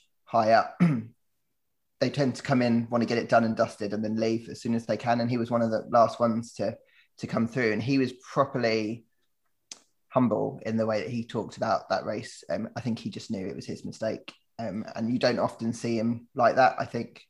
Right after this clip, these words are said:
um, really quite open, quite raw, um, about what had happened.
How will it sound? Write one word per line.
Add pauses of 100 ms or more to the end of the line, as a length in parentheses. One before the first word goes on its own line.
(240)
um,
really
quite (180)
open,
quite
raw, (200)
um,
about
what
had
happened.